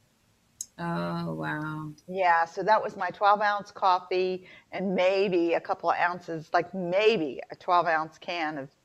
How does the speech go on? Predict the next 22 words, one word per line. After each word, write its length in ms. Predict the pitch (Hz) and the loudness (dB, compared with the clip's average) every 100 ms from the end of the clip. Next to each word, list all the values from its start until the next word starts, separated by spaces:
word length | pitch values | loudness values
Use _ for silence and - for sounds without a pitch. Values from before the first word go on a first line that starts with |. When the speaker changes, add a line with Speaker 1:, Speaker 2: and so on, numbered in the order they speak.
| _ _ _ _ | _ _ _ _
Speaker 2:
of 440 | - 165 160 147 156 _ _ _ _ _ | 0 2 2 -2 -10 _ _ _ _ _
water, 800 | 165 165 165 170 165 165 170 - | 2 6 6 6 4 2 0 -4
soda, 540 | - - 180 165 160 156 | -20 -2 0 4 4 4
you 100 | 156 | 2
know, 100 | 143 | -8
just 200 | 147 156 | -8 -10
twelve 220 | - 185 | 0 2
ounces 400 | 170 160 151 151 | 4 2 0 -6
after 320 | 156 143 - 147 | -2 -2 -2 -4
that. 240 | 139 120 | -4 -2
That 140 | 147 - | -4 -6
was 160 | 147 | -8
it. 160 | 139 - | -6 -2
Speaker 1:
Right. 240 | 170 151 - _ - 175 _ _ | 2 0 0 _ -20 -20 _ _
Speaker 2:
And, 560 | 175 175 165 160 160 147 - | -6 0 0 0 -4 -8 -2
um, 340 | 175 160 156 | 0 2 0
needless 400 | 165 185 180 180 | -2 -2 0 -2
to 100 | - | -2
say, 240 | 165 190 170 | -4 4 6
I 100 | 143 | 6
got 180 | 160 - | 4 2
my 300 | 147 123 | 0 0